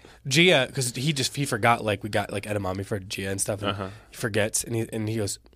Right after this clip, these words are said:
Speaker 1: "Did she ever get those beans?" And we're like, "No, bro, no,
Speaker 2: <laughs>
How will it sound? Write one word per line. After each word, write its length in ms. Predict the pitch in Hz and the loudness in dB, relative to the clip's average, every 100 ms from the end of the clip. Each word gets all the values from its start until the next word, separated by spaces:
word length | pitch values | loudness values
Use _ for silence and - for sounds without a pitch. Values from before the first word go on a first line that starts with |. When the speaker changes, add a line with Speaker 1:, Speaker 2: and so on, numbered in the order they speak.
| - - _ _ _ - | -16 -16 _ _ _ -2
Speaker 1:
"Did 40 | |
she 200 | - 214 | 0 4
ever 160 | 226 208 | 4 4
get 200 | 170 190 | 0 2
those 180 | 196 143 | 2 2
beans?" 300 | 135 185 190 | 2 2 2
And 80 | 156 | 2
we're 60 | |
like, 160 | 123 113 - - | 0 -4 -12 -12
"No, 60 | - - - | -10 -10 -12
bro, 260 | - - - 139 | -14 -14 -8 -4
no, 120 | 113 | 2
Speaker 2:
<laughs> 560 | 196 427 - 262 - | 4 4 6 6 6